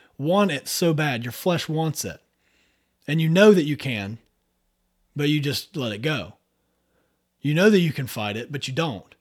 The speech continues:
Oh, <laughs> this is, this is hard stuff. You have the self-control. You have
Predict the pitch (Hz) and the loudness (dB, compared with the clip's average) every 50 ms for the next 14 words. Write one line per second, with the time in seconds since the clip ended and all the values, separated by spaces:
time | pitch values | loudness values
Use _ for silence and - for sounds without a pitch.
0 | _ _ _ _ _ _ _ _ _ - - 101 101 101 98 - - 104 - - | _ _ _ _ _ _ _ _ _ -18 -14 -12 -12 -12 -12 -14 -14 -16 -16 -16
1 | 104 - _ _ _ - - _ _ _ - 123 - - 160 139 117 147 147 - | -18 -20 _ _ _ -20 -20 _ _ _ -12 -10 -10 -8 -8 -10 -10 -12 -14 -16
2 | _ - 135 147 - - 147 127 113 - - - - - - - 151 165 180 185 | _ -12 -10 -10 -8 -8 -8 -8 -10 -10 -12 -14 -16 -12 -8 -4 -2 2 4 4
3 | 185 185 185 180 160 - _ _ - - - - 185 170 135 98 90 - - _ | 4 4 2 0 -2 -6 _ _ -12 -8 -4 -2 -2 -2 -2 -4 -8 -12 -20 _
4 | _ _ _ _ _ _ _ _ _ _ _ _ _ _ _ _ _ - 131 120 | _ _ _ _ _ _ _ _ _ _ _ _ _ _ _ _ _ -10 -8 -6
5 | 107 - 170 170 165 143 127 - - 147 131 117 - - 117 - - 127 113 104 | -4 -4 -4 -4 -4 -4 -6 -6 -6 -6 -6 -8 -10 -12 -12 -10 -8 -8 -6 -6
6 | 90 85 92 - _ - 117 110 104 127 143 147 143 131 113 | -8 -8 -12 -14 _ -10 -8 -8 -6 -6 -6 -6 -6 -8 -10